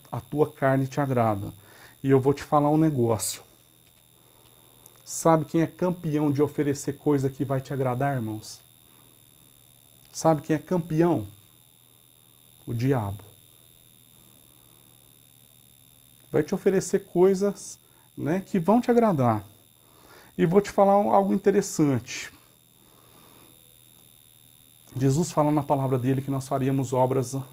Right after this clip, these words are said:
ainda maiores do que ele fez, né, lá em João quatorze, doze. E nós estamos achando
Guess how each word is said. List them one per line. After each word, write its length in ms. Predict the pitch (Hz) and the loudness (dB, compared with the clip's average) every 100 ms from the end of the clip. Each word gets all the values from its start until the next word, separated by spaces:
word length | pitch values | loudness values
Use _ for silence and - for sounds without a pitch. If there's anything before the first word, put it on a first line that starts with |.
| _ | _
ainda 320 | 135 139 147 | -2 0 2
maiores 460 | 143 131 120 123 120 | 0 0 0 0 -2
do 100 | 123 | -6
que 100 | 131 | -4
ele 100 | 131 | -4
fez, 440 | 131 117 104 - - - - - _ | -4 -6 -6 -12 -16 -20 -20 -20 _
né, 180 | 117 123 | -2 0
lá 320 | 123 127 135 | 2 2 2
em 140 | 135 | 2
João 220 | 117 131 131 | 0 0 0
quatorze, 560 | 131 117 131 127 123 | -4 -4 -2 0 0
doze. 500 | 139 120 117 101 104 - - - - | 0 -2 -2 -6 -10 -14 -20 -20 -4
E 40 | |
nós 200 | 139 143 | 0 0
estamos 240 | 139 156 143 | 0 -2 0
achando 500 | 135 151 151 127 | -2 -2 0 -2